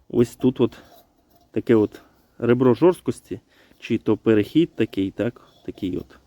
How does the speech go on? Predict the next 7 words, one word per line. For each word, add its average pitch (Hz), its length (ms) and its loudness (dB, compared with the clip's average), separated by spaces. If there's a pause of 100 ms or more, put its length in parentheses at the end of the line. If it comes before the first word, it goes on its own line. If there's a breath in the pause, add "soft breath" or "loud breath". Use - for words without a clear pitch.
кут. - 260 -8 (1040 soft breath)
Ось - 260 -14
він, 92 140 -8
його 92 220 -6
чудово 110 500 -2 (160)
видно 101 320 -4
зовні. 98 400 -8